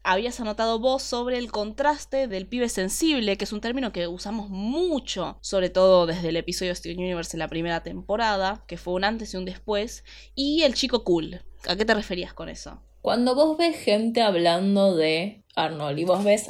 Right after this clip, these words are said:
Speaker 2: gente hablando, comentando, criticando la, la serie, se destacan dos elementos muy, muy importantes. Y yo creo que las palabras que elegimos para hablar de algo <laughs> dicen mucho.
Speaker 1: Torta
Speaker 2: Dicen mucho
Speaker 1: animada,
Speaker 2: sobre esta sociedad.
Speaker 1: sea co-, al giro lingüístico.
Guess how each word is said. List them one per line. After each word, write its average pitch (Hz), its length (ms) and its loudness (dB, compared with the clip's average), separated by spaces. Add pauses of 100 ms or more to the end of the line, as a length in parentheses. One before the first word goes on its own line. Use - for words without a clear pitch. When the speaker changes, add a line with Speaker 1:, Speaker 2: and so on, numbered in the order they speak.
Speaker 2:
gente 226 320 4
hablando, 202 880 6
comentando, 185 760 0
criticando 180 600 -2
la, - 200 -2
la 156 160 -4
serie, 180 760 0
se - 160 2
destacan 285 580 6
dos 247 220 2
elementos 220 480 0
muy, 190 840 2
muy 180 300 -2
importantes. 160 960 -4
Y 185 260 -2
yo 208 200 2
creo 233 200 2
que 185 280 2
las 190 140 2
palabras 285 440 4
que - 80 -4
elegimos 214 460 -2
para 170 180 4
hablar 196 320 6
de 185 100 6
algo 196 380 0 (120)
<laughs> - 120 -14
dicen 233 300 -2
mucho. 196 300 0 (100)
Speaker 1:
Torta 214 320 12
Speaker 2:
Dicen 196 180 8
mucho 208 80 12
Speaker 1:
animada, 226 300 12
Speaker 2:
sobre - 100 12
esta 196 60 4
sociedad. 190 340 10
Speaker 1:
sea - 80 2
co-, 180 160 4
al 170 240 8
giro 185 400 8
lingüístico. 170 1160 2